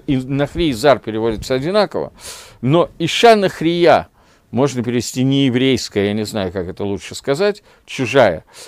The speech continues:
Это называется тайва, потому что тайва, она в принципе не должна находиться у сыновей Израиля. Никакого отношения к нам она не должна иметь.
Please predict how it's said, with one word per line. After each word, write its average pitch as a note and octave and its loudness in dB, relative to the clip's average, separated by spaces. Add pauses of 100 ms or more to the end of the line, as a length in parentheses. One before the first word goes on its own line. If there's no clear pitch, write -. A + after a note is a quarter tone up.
(100)
Это G3 4
называется C#3+ 2 (320)
тайва, A#2+ 6 (500)
потому D#3+ 0
что - -4
тайва, A3 4 (300)
она F3+ 2
в F#3 -20
принципе F#3 -4
не D3+ -4
должна C3 0
находиться B2+ -4
у A2+ -4
сыновей A2 0
Израиля. D2 -6 (880)
Никакого E3 6
отношения D3 0
к C#3 -14
нам D#3 -2
она C3 -2
не B2 -4
должна G#2+ -4
иметь. D2 -16